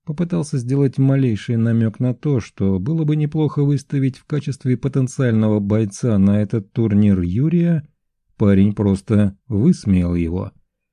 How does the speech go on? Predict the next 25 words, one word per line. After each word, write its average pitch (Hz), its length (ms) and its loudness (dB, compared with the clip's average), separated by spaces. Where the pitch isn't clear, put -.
просто 107 500 0
заявив 98 500 4
о 101 100 0
том, 120 300 0
что 98 300 -4
таким 139 360 2
образом 147 400 2
он 127 100 0
просто 139 380 -2
опозорит 123 500 0
студентов 117 680 -4
собственной 127 680 -2
кафедры. 110 680 -4
И 127 160 -2
всё 185 180 -2
потому, 156 400 -2
что 127 160 -6
получается 101 560 0
так, 123 260 -2
будто 131 280 -2
бы 117 120 -2
студенты 104 440 0
четвёртого 104 580 -2
курса 120 500 -2
или 107 400 0